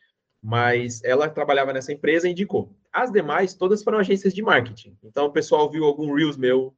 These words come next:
algum TikTok, e aí falou, "Nossa, isso que você fez se encaixa numa campanha que eu tenho que fazer aqui." Então, eu fiz a luminária do Mercado Livre, foi dessa forma. A da outra empresa de chocolates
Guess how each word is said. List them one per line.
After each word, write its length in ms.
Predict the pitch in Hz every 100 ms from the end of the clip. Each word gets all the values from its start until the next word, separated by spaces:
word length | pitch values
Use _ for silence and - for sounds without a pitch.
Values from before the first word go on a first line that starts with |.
| _ _ -
algum 260 | 113 135
TikTok, 680 | 143 - 131 127 120 123 127 127 _ _ -
e 120 | 127
aí 140 | 135
falou, 300 | 139 143 131 - _
"Nossa, 420 | 190 254 220 202
isso 200 | 208 208
que 100 | 202
você 240 | 196 196 190
fez 340 | - 185 190
se 80 | 190
encaixa 380 | 180 170 170 170
numa 160 | 165
campanha 380 | 165 165 160 160
que 60 | 160
eu 40 |
tenho 120 | 160
que 60 | 151
fazer 200 | 143 156
aqui." 340 | 151 139 107 113
Então, 220 | - 131
eu 80 | 156
fiz 140 | 156 151
a 40 |
luminária 400 | 151 156 147 143
do 60 | 143
Mercado 400 | 143 143 143 135
Livre, 320 | 143 190 113
foi 160 | 110 123
dessa 240 | 127 - -
forma. 400 | 160 123 107 - _ _ _
A 280 | 107 107 107
da 460 | 113 113 110 107 - _ -
outra 240 | 131 139
empresa 300 | 135 135 131
de 80 | 127
chocolates 840 | 127 123 127 151 190 - - -